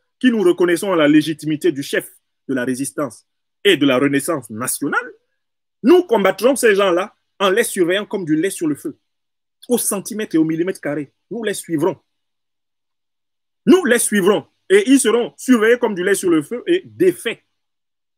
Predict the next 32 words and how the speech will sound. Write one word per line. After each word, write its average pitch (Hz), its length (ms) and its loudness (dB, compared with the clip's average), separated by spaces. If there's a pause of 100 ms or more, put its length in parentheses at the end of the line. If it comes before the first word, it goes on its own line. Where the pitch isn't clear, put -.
(220)
périmètre 254 420 2
par 156 160 -4
périmètre. 151 480 -2 (600)
C'est 180 140 -6
un 208 80 0
devoir 170 380 0
politique, 143 400 -8
c'est - 120 -14
ça 175 140 -8
la 139 100 -6
dialectique 120 500 -10
politique. - 480 -20 (480)
Et 160 80 0
c'est 147 140 -2
ça 175 200 -2
qu'on 165 160 -2
appelle 151 240 2
le 135 60 4
combat 139 320 -2
politique. 117 400 -8 (400)
Ce 143 120 -8
n'est 147 100 -2
pas 165 180 0
un 160 200 2
jeu 170 400 2 (140)
de 127 80 -4
kermesse. 151 640 -2 (1700)
Ce 151 100 -8
n'est 170 120 0
pas 190 180 0
une 180 220 -4
parade. 160 420 0